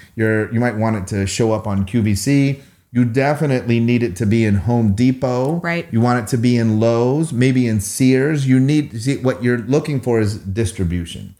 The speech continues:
Speaker 2: Yes.
Speaker 1: If you don't have distribution, you can't ever achieve that critical mass. And distribution could be done electronically, e-commerce. But at the end of the day, going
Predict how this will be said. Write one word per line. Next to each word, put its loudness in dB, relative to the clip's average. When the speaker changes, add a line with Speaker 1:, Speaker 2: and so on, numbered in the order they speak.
Speaker 2:
Yes. -6
Speaker 1:
If 2
you 6
don't 2
have 0
distribution, 0
you 0
can't -2
ever -2
achieve 0
that -4
critical -2
mass. -4
And -8
distribution -2
could 0
be 0
done -2
electronically, -2
e-commerce. -2
But -2
at -2
the -2
end -2
of -2
the -2
day, 2
going 0